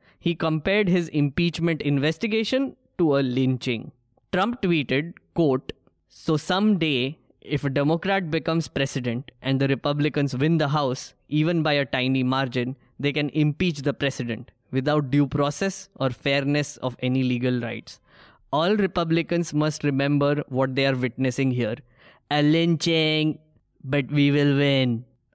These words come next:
unquote. In doing so, Trump has managed once again to create a political firestorm around race while frustrating members of his own party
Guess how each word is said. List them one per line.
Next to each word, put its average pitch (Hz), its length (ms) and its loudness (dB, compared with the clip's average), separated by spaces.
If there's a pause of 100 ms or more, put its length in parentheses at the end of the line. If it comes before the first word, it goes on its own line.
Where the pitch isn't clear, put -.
unquote. 123 480 -2 (420)
In 170 200 2
doing 233 300 2
so, 151 340 -2 (260)
Trump 185 240 -2
has 208 260 0
managed 165 580 0
once 165 280 0
again 160 300 0
to 165 100 -2
create 151 340 0
a 165 40 0 (140)
political 151 420 0 (140)
firestorm 139 760 0 (280)
around 143 460 0
race 143 480 -2 (120)
while 147 200 2 (120)
frustrating 165 720 -2
members 147 420 2
of 156 120 -2
his 147 260 -2
own 170 240 2
party 143 480 -2